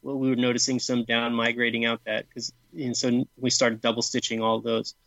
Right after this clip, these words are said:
Um, so over the years, we've, if anything, added steps here and there just to make sh-, the product more, um,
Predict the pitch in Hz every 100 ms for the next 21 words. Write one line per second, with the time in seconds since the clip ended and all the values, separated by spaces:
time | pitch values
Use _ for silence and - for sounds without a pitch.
0 | _ _ - 113 113 - - - - 131
1 | 123 123 - _ _ 151 160 147 151 151
2 | 143 135 - 147 - 151 131 131 123 131
3 | 143 120 - 123 117 - 127 123 120 120
4 | 117 123 - 117 120 117 - - _ _
5 | 131 123 110 - 127 123 - 123 117 117
6 | _ _ _ _ - 64 64 - - -